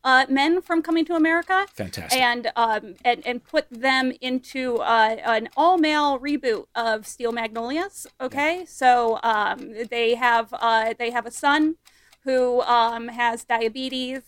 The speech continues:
Speaker 1: and wants to become a father, but then, uh, gets his wife pregnant, and, um, you know, that whole thing happens, but it's, like, the male point of view, and it's, like, it doesn't matter that you have diabetes, it's your wife who's pregnant, but it's, like,
Speaker 2: Mm-hmm.
Speaker 1: still a thing, 'cause he just, like,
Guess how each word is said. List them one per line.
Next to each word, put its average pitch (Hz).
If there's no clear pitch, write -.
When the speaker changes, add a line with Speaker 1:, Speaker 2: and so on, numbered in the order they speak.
Speaker 1:
and 233
wants 226
to 226
become 233
a 226
father, 240
but 233
then, 226
uh, 226
gets -
his 233
wife 226
pregnant, 247
and, 226
um, 214
you 240
know, 214
that 247
whole 254
thing 269
happens, 269
but 240
it's, 226
like, 226
the 240
male 233
point 277
of 269
view, 277
and 247
it's, 233
like, 247
it 247
doesn't 262
matter 254
that 269
you 285
have 262
diabetes, 277
it's 240
your 214
wife 240
who's 254
pregnant, 269
but 226
it's, -
like, 208
Speaker 2:
Mm-hmm. 123
Speaker 1:
still 233
a 240
thing, 247
'cause 233
he 240
just, -
like, 214